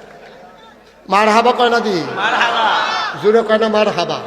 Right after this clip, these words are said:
Speaker 1: মনে কষ্ট নিয়ে না, আমি আসার সময় দেখলাম এই দোকানগুলোতে পুরুষ যত, এর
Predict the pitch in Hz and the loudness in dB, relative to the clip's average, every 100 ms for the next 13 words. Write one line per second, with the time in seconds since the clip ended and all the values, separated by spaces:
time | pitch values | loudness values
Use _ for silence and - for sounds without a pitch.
0 | - - - - - - - - - - | -10 -8 -6 -6 -6 -4 -4 -6 -8 -14
1 | - - 165 180 180 190 - 214 196 170 | -18 -6 -4 -2 -2 -2 -2 -4 -2 -2
2 | 160 156 156 156 147 - 185 - 170 160 | -2 -2 -2 -2 -2 -2 -4 -2 -2 -2
3 | 139 151 - 151 127 - - - - - | -4 -6 -4 -6 -6 -10 -16 -18 -20 -20
4 | - - - 185 156 180 240 285 262 208 | -20 -14 -4 -4 -2 -4 0 0 -2 -4
5 | 208 170 196 156 - 240 311 294 202 214 | -4 -4 -4 -6 -6 -2 0 0 0 -2
6 | 160 160 156 | -2 -4 -2